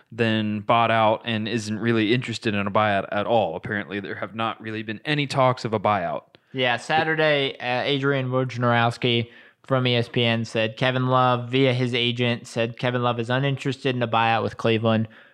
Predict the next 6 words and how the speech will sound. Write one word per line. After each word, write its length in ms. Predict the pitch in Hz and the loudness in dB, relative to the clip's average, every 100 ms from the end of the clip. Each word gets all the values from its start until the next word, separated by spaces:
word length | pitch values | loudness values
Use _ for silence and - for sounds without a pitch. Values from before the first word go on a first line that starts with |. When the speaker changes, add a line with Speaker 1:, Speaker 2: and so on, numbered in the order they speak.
| _ - - _ _ | _ -20 -20 _ _
Speaker 2:
is 220 | 180 139 | 2 4
willing 340 | 135 135 123 117 | 2 2 2 -2
to 120 | 131 | -6
discuss 340 | 113 - 113 | -8 -6 -8
trades. 520 | - - 57 - - - _ _ _ _ _ _ _ _ _ _ _ | -6 -8 -8 -10 -20 -20 _ _ _ _ _ _ _ _ _ _ _
Um, 500 | 131 135 135 127 117 | -2 0 2 0 -4